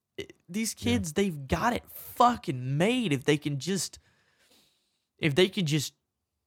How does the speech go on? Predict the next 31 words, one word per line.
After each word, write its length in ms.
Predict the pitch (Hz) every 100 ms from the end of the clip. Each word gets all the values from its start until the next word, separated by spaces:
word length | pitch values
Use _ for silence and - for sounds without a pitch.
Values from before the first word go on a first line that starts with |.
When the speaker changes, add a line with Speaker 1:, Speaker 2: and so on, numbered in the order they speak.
| 147 135
Speaker 1:
t-, 240 | - - -
have 360 | 156 208 196
people 260 | - 196 156
shut 260 | - 214 -
the 60 |
fuck 280 | - 175 -
up 200 | 170 165
and, 400 | 120 104 85 69 -
and, 300 | 113 104 -
and, 400 | - 50 50 - _ _ _ _ _ _ _ -
you 180 | 147 127
know, 100 | 107
not 260 | 123 170
tell 200 | - 190
them 140 | 160 156
Speaker 2:
Think, 80 | 147
Speaker 1:
what 80 |
Speaker 2:
think 120 | 127 127
for 100 | 151
themselves. 640 | 98 90 113 92 85 -
Speaker 1:
Yeah. 320 | 160 165 98 110
Speaker 2:
Yeah, 160 | 92 82
definitely. 420 | 104 101 95 85 85 _ 165
Speaker 1:
'Cause 220 | 214 160
they're 220 | 202 202
all 440 | 170 180 196 160 - 69 _ -
part 200 | 170 180
of 60 |
that 180 | 165 117
model 720 | 123 120 147 165 135 98 101
of 280 | 101 - -